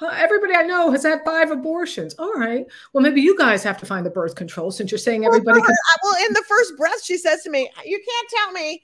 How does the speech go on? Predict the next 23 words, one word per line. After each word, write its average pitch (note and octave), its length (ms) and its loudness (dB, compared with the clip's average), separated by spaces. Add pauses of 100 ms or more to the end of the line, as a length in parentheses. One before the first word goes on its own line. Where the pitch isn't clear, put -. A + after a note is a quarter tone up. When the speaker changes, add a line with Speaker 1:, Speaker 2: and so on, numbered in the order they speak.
(240)
Speaker 2:
nobody D#4+ 400 -2
here D#4 180 -2
can D4 140 -12
find C#4 240 0
abortion." A#3+ 580 -2
And C4 180 -6
then F4 220 0 (100)
literally D#4+ 600 -4
in D4 80 -6
the C#4+ 80 -6
next C#4 240 -6
breath, C#4 160 0
she's A#3 100 0
Speaker 1:
Exactly. B3 160 -6
Speaker 2:
like, - 340 -8 (220)
"Everybody C#4 400 4
I C4 100 6
know's B3 200 -2
had A#3 160 -4
five A3+ 160 0
abortions." C#4+ 440 -4
I'm B3+ 120 -4
like, A#3+ 180 -4